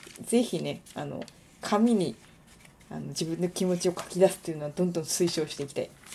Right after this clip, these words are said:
で、四月なんで、手帳をぜひ、あの、探してみてください。で、ちょっとね、エディットは手帳オタクが推してるぐらいなんで、ちょっと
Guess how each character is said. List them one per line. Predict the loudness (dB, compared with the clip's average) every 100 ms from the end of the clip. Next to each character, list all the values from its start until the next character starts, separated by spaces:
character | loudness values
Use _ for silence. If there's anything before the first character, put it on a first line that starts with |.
| -18 -20 -20 -20 -18 -12 -8
で、 | -4 -4
四 | 0 4
月 | 6 4
な | -2
ん | -4
で、 | -4 -4 -10 -20 -20 -12
手 | -8
帳 | 2 4
を | 4 6 6 6 -4 -20 -6
ぜ | 0
ひ、 | 0 -2 -8 -12 -20 -20 -20 -20 -14
あ |
の、 | -12 -8
探 | -6 -6 -8
し |
て | -8
み | -8 -8
て | -8
く | -8
だ | -8
さ | -8
い。 | -10 -16 -20 -20 -20 -20 -18
で、 | -12
ち | -4
ょ |
っ | -2
と |
ね、 | 0 2
エ | 2
デ | 0
ィ |
ッ | -4 -8 4
ト | 6 8 6 4 4 4
は | 4 2
手 | 2 -2
帳 | 0 4 6 8 6
オ | 6
タ | 2
ク | 0 -2
が | 4 4 4 2
推 | -2
し | 2
て | 2
る | 4
ぐ | 4
ら | 2
い | -2 -6
な | -6
ん | -4
で、 | -4
ち | -4
ょ |
っ |
と | 2 6 8 6 2